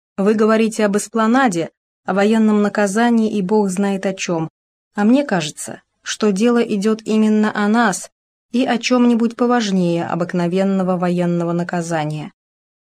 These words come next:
"Не может быть!" "Вы смотрите на дело не так мрачно, как я. Это может быть потому, что вы не столько должны бояться, сколько я.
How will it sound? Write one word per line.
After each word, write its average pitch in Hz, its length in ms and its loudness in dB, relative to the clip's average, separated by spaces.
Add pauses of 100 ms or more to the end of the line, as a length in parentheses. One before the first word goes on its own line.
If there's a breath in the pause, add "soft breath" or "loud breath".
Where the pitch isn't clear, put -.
(300)
"Не 190 160 2
может 269 360 4
быть!" 254 480 0 (1040)
"Вы 220 340 2
смотрите 269 580 2
на 247 160 4
дело 254 280 4
не 240 120 4
так 240 240 -4
мрачно, 226 420 2
как 208 240 -4
я. 175 360 -2 (260)
Это 226 240 2
может 240 320 4
быть 220 200 0
потому, 233 420 2
что 233 240 -2
вы 226 140 2
не 226 140 4
столько 226 400 -2
должны 202 400 2
бояться, 208 500 0
сколько 160 380 -6
я. 151 280 -6